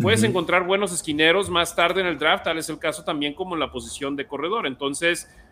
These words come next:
Speaker 1: si los Raiders quieren apostar por el quarterback y se van por él y se deshacen de futuros, eh, picks para ir por el quarterback, creo que están en mejor posición en esos momentos. Posición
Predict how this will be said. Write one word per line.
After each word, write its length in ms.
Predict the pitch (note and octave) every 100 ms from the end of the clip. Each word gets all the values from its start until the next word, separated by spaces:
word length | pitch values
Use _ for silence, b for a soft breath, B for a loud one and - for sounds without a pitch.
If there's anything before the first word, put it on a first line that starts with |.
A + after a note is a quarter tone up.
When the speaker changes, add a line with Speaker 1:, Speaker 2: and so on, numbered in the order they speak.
| b
Speaker 1:
si 220 | - D3+
los 220 | D3+ D3+ D3
Raiders 580 | G3+ C4 D4 - - -
quieren 320 | E3 F#3 A3+ G3
apostar 500 | F3 D#3+ - F#3+ F#3+
por 100 | E3+
el 80 | D#3
quarterback 580 | E3+ G3 G#3 G#3+ G#3 -
y 120 | D#3
se 140 | C#3 C3+
van 240 | D#3+ G3
por 160 | F3 D#3+
él 380 | G3 A3 A3+ -
y 800 | C#3+ C#3 C3+ C3 C3 B2 A#2+ A2 - -
se 300 | - D3+ C3+
deshacen 520 | C3 D#3 F3 F#3 E3+
de 80 | D3
futuros, 880 | D3 - D#3+ F3+ F3 D#3 C3+ - B B B
eh, 300 | C#3 C3+ C3 -
picks 400 | F3 F#3 - - -
para 200 | C#3+ C3
ir 140 | E3 F3
por 140 | F#3
el 80 | D#3
quarterback, 560 | F3+ G#3 B3 C4 B3+ -
creo 160 | A#3 F#3
que 60 |
están 240 | D3 E3 D#3+
en 60 |
mejor 300 | D3+ C#3+ D3
posición 400 | D#3+ C3+ B2+ D3
en 100 | D3
esos 160 | D3 C#3+
momentos. 520 | D3+ C3+ C3 A#2 F#2+
Posición 720 | - F#3+ D#3+ D#3 E3 F#3 A#3